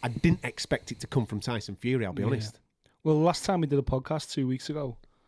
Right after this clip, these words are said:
Speaker 2: I was like, "The glass is half full. Tyson would never do that. He's a fighting man. He doesn't care about the money."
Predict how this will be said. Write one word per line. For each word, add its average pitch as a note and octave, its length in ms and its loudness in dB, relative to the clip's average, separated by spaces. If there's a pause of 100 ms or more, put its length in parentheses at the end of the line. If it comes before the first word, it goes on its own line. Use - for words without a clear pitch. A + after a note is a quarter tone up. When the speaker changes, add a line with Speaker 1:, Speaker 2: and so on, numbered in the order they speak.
(600)
Speaker 2:
I C3 120 2
was B2+ 180 0
like, C3 140 2
"The C#3 80 0
glass D3+ 260 2
is D3+ 100 -2
half D3+ 260 2
full. D#3 340 2
Tyson E3 400 -2
would C#3 100 -2
never D#3 200 0
do D#3+ 240 2
that. D#3+ 300 0
He's D#3 180 -2
a D3+ 40 0
fighting D#3+ 440 -4
man. D#3 360 -2
He D#3+ 80 -4
doesn't D#3+ 200 -2
care D#3 200 0
about D#3 180 2
the E3 100 -2
money." D#3 380 0